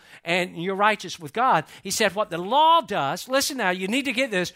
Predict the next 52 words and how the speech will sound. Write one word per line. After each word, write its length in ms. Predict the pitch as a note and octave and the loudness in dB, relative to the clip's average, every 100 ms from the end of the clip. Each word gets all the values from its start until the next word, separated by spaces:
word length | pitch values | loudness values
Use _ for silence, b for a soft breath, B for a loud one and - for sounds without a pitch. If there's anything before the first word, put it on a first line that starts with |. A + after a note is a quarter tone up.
| B | B
"What 220 | - B3+ F#3 | -2 -2 0
the 80 | |
law 340 | F#3 G3+ C#4+ D#4+ | -4 0 2 2
does 300 | A#3 F#3+ F3 | 2 0 -2
is 100 | D#3+ | -4
not 180 | G#3+ G3+ | -4 -2
make 200 | G3+ F#3+ | -4 -4
us 160 | - | -8
righteous 480 | E3+ G#3 C4+ G3 D#3+ | 0 2 2 -2 -8
in 100 | F3 | -2
our 100 | G3 | -2
fulfillment 520 | - F3 - C#4+ C#4+ | -2 -4 2 2 2
of 60 | G#3+ | -6
the 40 | |
law, 280 | E3 E3 E3 D4 D4 - | -2 2 2 0 -12 -6
make 200 | G#3+ - | -4 -4
us 160 | D#3+ | -8
righteous. 520 | D#3+ E3 E3 G3+ F3 | 0 0 0 -4 -2
What 180 | G3+ A3 | 0 0
the 80 | F#3 | -2
law 320 | F#3+ A#3+ D4 | -2 0 0
does 320 | F#3 F3 E3 | 2 -2 -2
is 140 | D#3+ F3 | -6 -10
it 80 | E3+ | -10
points 340 | F3 F3+ - | -8 -8 -6
out 140 | D#3+ | -6
to 120 | D#3+ D#3 | -6 -6
us 180 | D3 | -6
that 120 | D#3+ C#3 | -8 -12
we 140 | C#3+ | -10
need 180 | C#3 C3 | -10 -10
God." 320 | B2+ A#2 G#2+ A2+ _ _ _ _ _ _ _ _ _ _ | -10 -10 -14 _ _ _ _ _ _ _ _ _ _ _
You 120 | C3+ | -6
with 160 | E3 F#3+ | -4 -4
me 100 | G3 | -2
on 120 | G3+ | 0
that? 280 | G3+ A3 A3+ | 0 0 -2
Does 140 | C#3 | -10
it 60 | F3 | -8
ma-, 100 | F#3 D3 B B - | -8 -12 B B -8
wave 260 | D#3 F#3+ | -2 2
at 160 | G#3 G#3 | 2 0
me 80 | F#3+ | 0
like 220 | F#3 G3 | 0 0
this? 320 | F3+ F#3+ - | -2 -2 -4
I 60 | D#3+ | -6
know 160 | E3+ F3+ | -4 -4
it's 160 | F#3 | -4
a 60 | F#3 | -4
rainy, 360 | E3+ F3 F#3 | -4 -4 -4
overcast 600 | F3+ E3+ F3 F3+ E3+ E3+ | -4 -6 -6 -4 -4 -4
day. 340 | E3+ E3+ F3 | -4 -2 -4